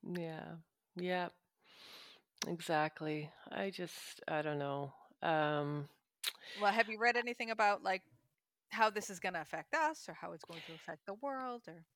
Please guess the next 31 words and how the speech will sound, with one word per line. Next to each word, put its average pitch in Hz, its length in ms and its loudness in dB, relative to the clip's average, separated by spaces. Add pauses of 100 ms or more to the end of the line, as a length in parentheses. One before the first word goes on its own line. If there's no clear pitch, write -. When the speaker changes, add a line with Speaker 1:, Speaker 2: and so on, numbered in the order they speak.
(340)
Speaker 1:
I, 233 160 8 (180)
yeah, 285 420 4
I 254 100 8
did 285 360 4
read 311 180 8
a 262 40 8
little 196 200 2
bit 160 140 6
about 147 380 8
it. 135 280 4 (100)
Um, 156 920 6 (840)
<sighs> - 300 2
let 220 140 2
me 277 140 -2
go 202 400 8
over 190 280 6
some, 151 420 4 (260)
I, 196 260 4
I 214 80 6
found 320 520 4 (120)
some 196 220 6
information 185 380 6
on 165 100 8
B 170 140 0
B 160 100 0
C 185 200 0
just 165 180 2
to 180 60 2
reference 165 480 4
the 151 120 -6
source. 147 540 6